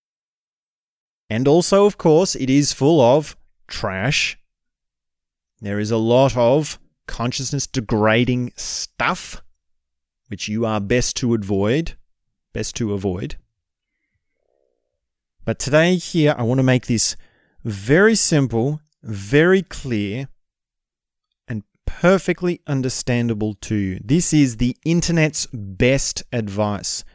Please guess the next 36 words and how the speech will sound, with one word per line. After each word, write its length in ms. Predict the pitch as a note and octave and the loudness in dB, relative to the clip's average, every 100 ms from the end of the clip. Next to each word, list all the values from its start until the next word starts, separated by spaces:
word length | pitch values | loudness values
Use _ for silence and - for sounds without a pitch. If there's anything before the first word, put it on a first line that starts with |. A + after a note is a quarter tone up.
| - | -10
This 180 | B2 C3+ | -8 -6
is 120 | A#2+ | -4
the 120 | A#2 | -4
best 500 | G#2 G#2 D#3+ F#3 - | -4 0 2 2 -6
advice 420 | E3 B2 A2 - | -4 -2 -2 -6
you 200 | A2 B2+ | -4 -4
can 260 | - A#2+ A2 | -2 -4 -4
hear. 380 | G2+ A2 F#2 - _ _ - | -6 -6 -6 -10 _ _ -4
Now, 160 | A2+ | -4
first 280 | F#2+ G3 - | 2 2 2
of 100 | G3 | 2
all, 260 | B2+ C3 - _ _ - | 2 2 -2 _ _ -14
I'm 80 | A#2+ | -2
giving 220 | D#3+ G3 | 0 2
this 140 | E3 | 0
away 240 | E3 C#3+ B2+ | 0 0 0
for 100 | A#2 | -4
free. 460 | - G#2+ - C3+ _ _ _ _ _ _ _ _ _ _ _ _ C3 | -4 -4 -4 -12 _ _ _ _ _ _ _ _ _ _ _ _ -2
And 120 | C3+ | 2
there's 160 | C3 | 2
a 40 | C3 | 2
downside 600 | C#3 D3+ D3+ - A#2+ A2 | 2 4 2 0 -2 -2
to 80 | G#2+ | -6
that, 240 | F2+ E2+ _ _ _ _ _ - | -8 -10 _ _ _ _ _ -12
which 160 | A2 | -6
is 140 | A#2 G2+ | -6 0
that 240 | A#2+ - - _ _ | 0 0 -18 _ _
if 200 | F3 - | -4 2
I'm 180 | F3+ E3 | 2 2
giving 280 | D#3 D#3 D3 | 2 2 2
this 160 | C#3 - | 0 0
to 140 | D#3 | 2
you 160 | C3+ B2 | 4 2
for 120 | A#2 | -4
free, 500 | - C#3 A#2 A#2 B2+ _ _ _ _ _ _ _ | 0 2 2 0 -6 _ _ _ _ _ _ _
then 360 | - A#2 A#2+ | -2 0 0